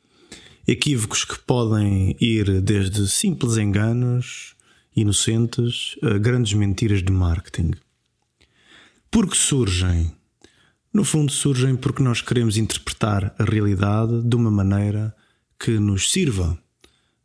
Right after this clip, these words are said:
eh, que não faça muito atrito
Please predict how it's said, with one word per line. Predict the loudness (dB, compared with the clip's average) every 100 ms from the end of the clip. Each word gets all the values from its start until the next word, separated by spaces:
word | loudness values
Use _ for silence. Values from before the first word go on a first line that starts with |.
| -2
eh, | 0 2 0 -2
que | 0 2 2 2 2 2
não | 2 2 2 2 0
faça | -2 -2 -2 0 0
muito | 2 2 0 -2
atrito | 0 0 0 -2 -4 -4